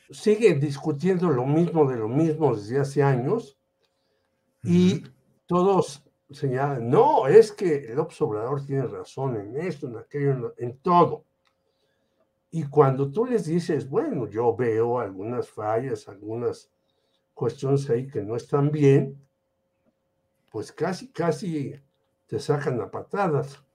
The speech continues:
Speaker 2: <laughs>
Speaker 1: Entonces, yo creo que esa confianza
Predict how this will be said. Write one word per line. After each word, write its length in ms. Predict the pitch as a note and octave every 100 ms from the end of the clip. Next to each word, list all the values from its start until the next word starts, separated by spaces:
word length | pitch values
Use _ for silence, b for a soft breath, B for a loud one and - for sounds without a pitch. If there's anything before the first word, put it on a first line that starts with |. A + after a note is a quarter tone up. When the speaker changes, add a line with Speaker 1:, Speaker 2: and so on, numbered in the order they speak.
| -
Speaker 2:
<laughs> 480 | - - - - A#2+
Speaker 1:
Entonces, 760 | A2 A#2+ - - F#3+ D#3+ - _ _ _ -
yo 260 | B2+ D#3 D#3+
creo 360 | D3+ D#3+ F3
que 320 | - E3 C#3+ _ _ -
esa 340 | E3+ E3+ A3+
confianza 1000 | F#3 C#3+ - C#3+ B2+ A2 A2 - F#2+ -